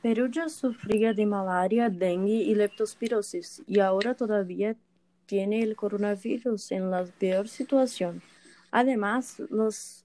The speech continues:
hospitales están superpoblados debido al coronavirus, y los que tienen estas enfermedades no pueden tratarse a sí mismos.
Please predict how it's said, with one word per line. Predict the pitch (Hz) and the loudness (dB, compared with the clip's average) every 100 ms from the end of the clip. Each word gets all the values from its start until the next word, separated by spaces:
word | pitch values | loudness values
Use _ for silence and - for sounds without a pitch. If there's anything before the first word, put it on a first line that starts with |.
| _ | _
hospitales | 208 - 220 214 208 233 233 | -6 -4 -8 -4 -2 -2 -2
están | 220 - 214 208 | -6 -2 -4 -4
superpoblados | 240 269 262 226 202 180 190 220 220 | -2 2 2 2 2 2 0 -2 -2
debido | 202 196 196 185 190 | 0 2 0 2 0
al | 185 190 | 0 -4
coronavirus, | - 196 185 180 185 175 - - - - _ _ _ | -10 -12 -8 -8 -8 -12 -12 -16 -16 -18 _ _ _
y | - 214 | 4 4
los | 220 - | 4 2
que | 226 | 0
tienen | - 226 233 330 311 | 2 2 2 4 2
estas | 240 - 208 | 0 0 0
enfermedades | 196 196 196 190 190 170 180 208 220 | 0 -2 -2 0 0 0 -2 -2 -2
no | 220 208 | -2 -2
pueden | - 196 196 196 247 262 262 254 _ _ _ _ | -2 0 2 2 0 2 0 -2 _ _ _ _
tratarse | 208 202 214 - 240 | -2 2 -2 0 -2
a | |
sí | 226 226 220 | 0 2 4
mismos. | 233 240 - 175 - | 4 2 -4 -8 -10